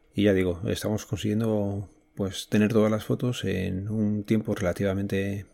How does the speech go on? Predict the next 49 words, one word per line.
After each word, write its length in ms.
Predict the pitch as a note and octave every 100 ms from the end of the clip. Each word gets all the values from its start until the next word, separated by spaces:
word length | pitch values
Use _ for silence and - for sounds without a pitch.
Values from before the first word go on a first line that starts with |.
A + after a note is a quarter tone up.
| _
menor 320 | - G#2+ G#2+ A2+
que 80 |
el 80 | G2+
que 120 | G#2
si 120 | E2+ F2+
lo 60 |
hiciéramos 400 | F2+ F#2+ F#2+ F#2
con 200 | - F2+
el 120 | D#2+
escáner. 340 | D#2+ - F2 - -
Seguramente 460 | - - A2+ G#2+ A2
el 60 | G#2
escáner 300 | - A#2+ G#2
quedaría 360 | F2 G2 G2
siempre 260 | - G#2 G2+
mejor, 360 | G#2 - C3+
pero 160 | - F2+
oye, 200 | F2 E2+ _ _
lleva 220 | G2+ F#2
muchísimo 680 | E2+ F2 - A2+ A2+ A#2 G#2
curro 240 | A#2+ C3
y 180 | A#2+ G2
lo 60 | F2+
importante 380 | F#2 F#2+ G2+ G#2
es 80 | -
tener 180 | G2
las 160 | G2 F2
fotos 240 | F#2+ F2+
escaneadas. 520 | D#2+ - D#2 D2 - - _ _ _ _ _ - _ _ -
Y 260 | B2+ B2
como 440 | - A2 G#2 A2 G#2+
podcast 380 | B2 - A#2+
de 80 | B2+
la 80 | A#2+
semana 420 | - A#2+ C3+ C3+
os 60 | G#2+
voy 100 | G2+
a 60 |
recomendar 640 | G#2+ A2+ A#2 G#2+ G#2 A#2+ A#2
el 140 | F#2
que 100 | G#2
ha 20 |
grabado 600 | G#2 G2+ G2+ G2+ G2+ G#2 - -
Hardware 360 | - A2+ G2+ F#2+
Adictos, 460 | A#2 - D3+ C#3
ha 40 | G2
vuelto 200 | G2+ G2
a 60 |
grabar 500 | G2 G2 F#2 G2 -